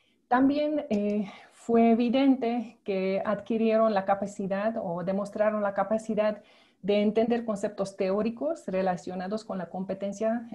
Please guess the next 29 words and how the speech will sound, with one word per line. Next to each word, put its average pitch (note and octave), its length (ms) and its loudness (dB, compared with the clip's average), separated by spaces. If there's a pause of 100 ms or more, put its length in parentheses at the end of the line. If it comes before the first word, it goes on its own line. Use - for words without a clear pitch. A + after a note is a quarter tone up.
eh, F3+ 240 -6
de F#3 160 -6
comunicación G3+ 640 -4
intu-, G3 360 -8
eh, F#3+ 200 -6
intercultural. F#3+ 880 -4 (500)
Y A3 140 2
lo A3 180 4
que A3 180 0
nos G#3+ 200 0
pareció A#3+ 400 4
mucho C#4+ 320 0
más C4+ 240 2
importante, A#3+ 920 0
<laughs> - 380 -2
que, G3+ 540 -2
eh, F#3+ 360 -2 (260)
hubo C#4 420 4
una A#3 240 2
sensibiliz-, G#3 800 -2
sensibilización A3 1300 -2 (260)
en G3+ 240 -2
torno, A#3+ 480 2 (140)
eh, G3 320 -2
al, G3 260 -4
eh, F#3 340 -4
a F#3+ 60 -4
la F#3+ 100 0
importancia A3+ 920 -2